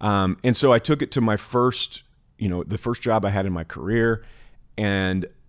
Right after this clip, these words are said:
I felt the same way about my boss. And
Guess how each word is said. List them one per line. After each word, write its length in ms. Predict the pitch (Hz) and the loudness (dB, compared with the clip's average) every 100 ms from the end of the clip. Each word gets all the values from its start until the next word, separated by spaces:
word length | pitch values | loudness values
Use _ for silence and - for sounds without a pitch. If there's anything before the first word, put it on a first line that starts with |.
| - | -4
I 80 | 107 | -4
felt 320 | - - - | 0 0 0
the 60 | - | -2
same 320 | - 110 104 | -4 -2 0
way 260 | 101 110 85 | 0 0 -2
about 260 | 80 82 | -6 -10
my 100 | 87 | -8
boss. 580 | 85 117 120 - - - - _ _ _ _ _ _ _ - | -6 -2 -2 -2 -14 -18 -20 _ _ _ _ _ _ _ -4
And 420 | 117 110 104 104 | 0 2 2 2